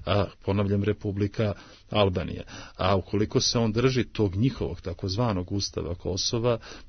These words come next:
dakle, on definiše Kosovo kao jednu multietničku zajednicu gde su, e, i Albanci i Srbi ravnopravni i pokušavanjem uvlačenja pitanja prava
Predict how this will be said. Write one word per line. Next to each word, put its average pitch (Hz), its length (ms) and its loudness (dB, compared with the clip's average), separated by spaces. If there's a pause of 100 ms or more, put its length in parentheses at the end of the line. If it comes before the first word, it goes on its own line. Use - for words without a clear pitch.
dakle, 101 400 0
on 90 220 0
definiše 101 540 -4
Kosovo 104 540 -4
kao 104 260 -2
jednu 107 220 0
multietničku 107 720 -2
zajednicu 101 600 -4
gde 87 260 -4
su, 90 280 -4 (360)
e, 92 120 -2
i 98 180 2
Albanci 98 580 0
i 104 60 2
Srbi 107 380 0
ravnopravni 87 720 -2
i 92 40 -4
pokušavanjem 113 800 -2
uvlačenja 107 540 0
pitanja 120 460 -2
prava 113 440 2